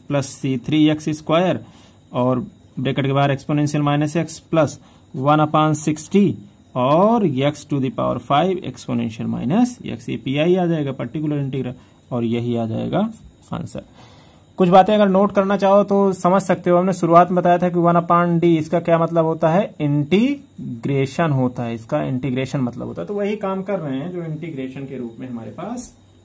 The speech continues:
है, ठीक ना। यहां से देखते हैं नेक्स्ट क्वेश्चन।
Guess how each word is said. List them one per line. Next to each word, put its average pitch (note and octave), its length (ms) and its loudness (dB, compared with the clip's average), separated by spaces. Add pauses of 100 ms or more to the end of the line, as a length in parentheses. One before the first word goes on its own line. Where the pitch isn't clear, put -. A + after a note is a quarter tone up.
(100)
है, A2+ 280 -14
ठीक F3 160 -8
ना। A3 200 -4 (600)
यहां E3 260 2
से A3 120 0
देखते F#3 280 -2
हैं E3+ 200 0
नेक्स्ट D3+ 460 -4
क्वेश्चन। C3+ 340 -8